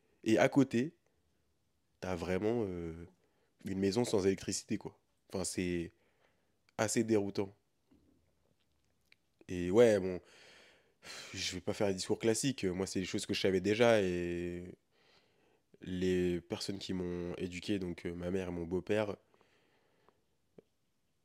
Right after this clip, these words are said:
m'ont appris la valeur des choses très tôt. Et j'ai pas eu besoin d'aller au, au, en Afrique pour, euh,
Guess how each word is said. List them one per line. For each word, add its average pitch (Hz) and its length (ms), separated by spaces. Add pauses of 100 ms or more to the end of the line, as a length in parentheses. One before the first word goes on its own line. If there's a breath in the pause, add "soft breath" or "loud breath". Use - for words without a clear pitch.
(480)
m'ont 95 580
appris 110 300
la 113 120
valeur 101 240
des 95 140
choses 107 260
très - 240
tôt. 123 320
Et 98 140
j'ai 90 180
pas 107 240
eu 107 80
besoin 104 320
d'aller 101 240
au, 92 260 (220)
au, 87 460
en 90 120
Afrique 90 420
pour, 90 260
euh, 85 260